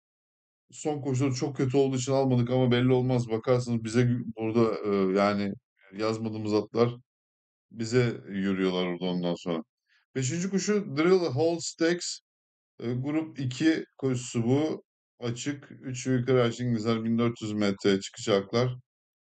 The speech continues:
Gerçekten günün, e, zor koşularından bir tanesi arkadaşlar bu. Evet, e, burada bir tane şampiyon bir safkan var ama koşup koşmayacağını bilmiyoruz. Bu koşmama ihtimali üç numara.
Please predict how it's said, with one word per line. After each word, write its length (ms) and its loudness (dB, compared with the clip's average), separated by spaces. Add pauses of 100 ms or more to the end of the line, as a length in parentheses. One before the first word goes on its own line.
Gerçekten 640 -4
günün, 480 2 (140)
e, 260 0
zor 260 4
koşularından 640 0
bir 60 -4
tanesi 360 0
arkadaşlar 580 2
bu. 260 -2 (840)
Evet, 240 0
e, 300 -2
burada 520 2
bir 60 -20
tane 440 -2 (240)
şampiyon 480 -2
bir 60 -6
safkan 380 4
var 60 2
ama 180 -2
koşup 260 -4
koşmayacağını 520 2
bilmiyoruz. 240 0
Bu 220 -8
koşmama 400 2
ihtimali 320 2
üç 180 -4
numara. 440 2